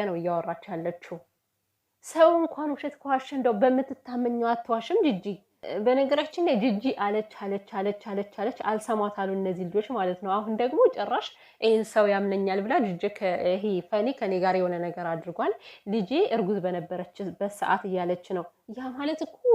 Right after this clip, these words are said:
በቃ ስም ማጥፋት ደፍሮኛል ከማለት እኮ አይተናነስም። ሲጀመር የውሸት ብዛት ስምረት እኮ እርጉዝና ነው የተጣሉት እነዚህ ሰዎች ማለት ነው። የሆነ ጊዜ ላይ ታረቁ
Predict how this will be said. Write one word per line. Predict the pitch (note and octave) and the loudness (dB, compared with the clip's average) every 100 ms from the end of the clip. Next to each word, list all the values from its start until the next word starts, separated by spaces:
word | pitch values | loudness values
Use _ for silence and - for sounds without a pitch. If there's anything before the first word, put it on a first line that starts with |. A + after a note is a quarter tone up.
| C#4+ A3 | 4 0
በቃ | B3+ B3 A3+ | -4 -4 -8
ስም | - D4 | -6 -2
ማጥፋት | D4 - A#3+ F#3+ | -2 -2 -4 -2
ደፍሮኛል | B3 B3+ C4+ C4+ C4 | -2 -2 -2 -2 -4
ከማለት | B3 A#3+ C4 C4 | -2 0 0 -2
እኮ | - | -6
አይተናነስም። | D4+ D4+ A#3+ G3 F3+ F3 F3+ D#3+ _ _ | -8 -4 -2 0 0 -2 -6 -14 _ _
ሲጀመር | - B3+ G#3+ C#4 F4 A#4 B3+ - | -8 -6 -2 0 2 -2 -6 -6
የውሸት | A3 B3+ C4 D4 A3 | 0 2 0 -4 -4
ብዛት | F#3 A3 C#4 - - - _ _ _ _ - | -2 -2 -2 -6 -12 -20 _ _ _ _ -4
ስምረት | C4 C4+ | 0 -2
እኮ | - - G4 - | -4 0 0 2
እርጉዝና | A3+ G3 G#3 F#3+ F3+ | 0 0 0 0 -2
ነው | F3 | -2
የተጣሉት | F3 A3 - F3 - | -4 -4 -4 -6 -6
እነዚህ | G3 F#3 - | -4 -4 -6
ሰዎች | A3 - | -8 -4
ማለት | E4 F#3 F3+ | -2 -2 -4
ነው። | F3 | -4
የሆነ | F#3 G3 G3+ | -4 -2 -2
ጊዜ | G3 G#3+ | -4 -6
ላይ | B3 C4 | -4 -4
ታረቁ | G#3 F3+ F#3 | -4 -2 -4